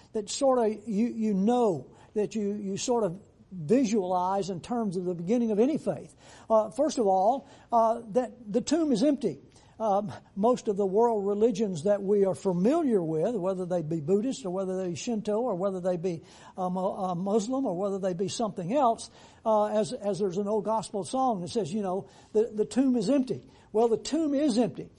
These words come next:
These are the, the things that we celebrate on, on Easter morning. The tomb is empty. Jesus is alive. The church is commissioned. The work is begun. And by all means, Jesus is coming back again.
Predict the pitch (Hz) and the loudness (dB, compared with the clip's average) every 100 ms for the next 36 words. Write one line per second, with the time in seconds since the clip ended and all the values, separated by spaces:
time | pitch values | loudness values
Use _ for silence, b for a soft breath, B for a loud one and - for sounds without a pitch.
0 | B B 220 240 220 208 233 185 196 262 | B B 0 2 2 2 2 0 0 2
1 | 240 190 220 220 208 - 262 220 220 226 | 4 4 4 2 0 0 0 2 2 2
2 | 226 208 226 220 208 226 247 240 254 220 | 2 0 -4 -4 -4 2 2 2 0 2
3 | 247 269 165 - B B 214 214 285 311 | 2 2 -2 -8 B B 2 2 0 2
4 | 262 208 262 262 190 170 156 320 262 226 | 2 2 2 0 0 0 2 0 0 -4
5 | 214 175 180 196 190 190 175 196 320 320 | -6 -6 -4 -2 -2 -2 -2 -2 0 -2
6 | 254 - 208 202 202 208 156 B B 202 | -4 -4 -4 -2 -2 -4 -8 B B 0
7 | 247 247 233 170 185 160 208 202 185 135 | 2 2 -2 -4 -4 0 0 0 -4 -6
8 | b b b 180 175 165 151 127 _ _ | b b b -8 -6 -6 -8 -12 _ _
9 | 156 156 156 156 151 156 131 117 170 139 | -8 -6 -6 -6 -6 -8 -8 -8 -8 -8
10 | 131 156 - 180 151 131 151 147 143 127 | -12 -14 -14 -10 -8 -8 -8 -10 -10 -8
11 | 190 151 170 | -6 -6 -8